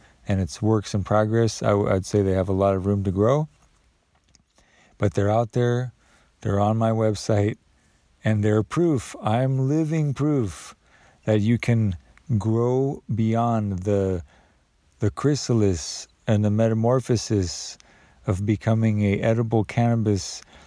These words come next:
caterpillar to an edible cannabis butterfly that grows your wings. Uh, you go into that fetal cocoon of your early edible cannabis experiences, and if you don't give up there,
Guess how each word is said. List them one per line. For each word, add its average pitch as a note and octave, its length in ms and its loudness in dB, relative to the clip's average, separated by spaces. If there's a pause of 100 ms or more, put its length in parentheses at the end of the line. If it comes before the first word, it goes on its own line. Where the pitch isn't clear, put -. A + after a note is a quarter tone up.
(220)
caterpillar A2 720 0
to G#2 300 -2
an G2+ 100 0
edible G#2 500 0
cannabis G#2+ 480 -2
butterfly G2+ 600 0
that F2+ 140 0
grows F#2+ 320 0
your F2 100 -2
wings. F2+ 460 -2 (420)
Uh, F#2+ 60 2
you F#2+ 240 2
go B2+ 260 2
into C3+ 160 2
that C3 220 2
fetal C3+ 400 2
cocoon A2+ 680 0 (480)
of G#2 180 0
your G2+ 260 2
early B2 380 2 (380)
edible A#2 300 2
cannabis A2 460 0
experiences, G2 920 -2 (360)
and G2 160 2
if - 180 -6
you G2 120 2
don't A#2 580 0
give A#2 280 0
up C3+ 220 0
there, G#2+ 540 0